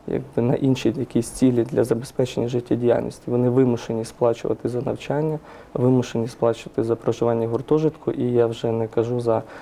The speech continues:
підручники або якийсь доступ до інтернету. Ось, е, е, до нашої приймальні, громадської приймальні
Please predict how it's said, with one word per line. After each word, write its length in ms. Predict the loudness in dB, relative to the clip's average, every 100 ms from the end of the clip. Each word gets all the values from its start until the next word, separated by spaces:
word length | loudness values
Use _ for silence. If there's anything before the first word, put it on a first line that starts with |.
| -10 -2
підручники 640 | 0 2 0 -2 -2 0
або 240 | 2 2
якийсь 360 | 0 -2 -6 -4
доступ 440 | -2 -2 -2 -4
до 60 | -4
інтернету. 500 | -6 -6 -6 -4 -6 -12 -20 -20 -20 -20 -20 -16 -10
Ось, 300 | -10 -8 0
е, 300 | 2 2 0 -6 -14 -8 -2 -2 0
е, 40 |
до 260 | 0 2 2
нашої 300 | 2 0 -2
приймальні, 580 | 2 2 2 -2 -4 -6 -12 -10 0
громадської 480 | 2 2 0 -4
приймальні 460 | 0 0 2 0